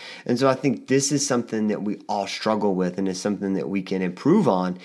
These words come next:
so that we could feel better. And so I, I'll lean back into a quote,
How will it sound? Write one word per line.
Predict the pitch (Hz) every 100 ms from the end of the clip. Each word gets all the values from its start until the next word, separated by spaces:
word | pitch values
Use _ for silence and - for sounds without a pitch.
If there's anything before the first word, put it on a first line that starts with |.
| - -
so | - 131
that | 123
we | 123
could | 120 95
feel | - 117 113
better. | 90 92 92 65 62 _ _ _ - _ _ _ _ _ -
And | 143
so | 160 135 - - - -
I, | 123
I'll | 123 131
lean | 127 139 143 113
back | 110 110
into | 113 104 98
a |
quote, | - - 107 104 -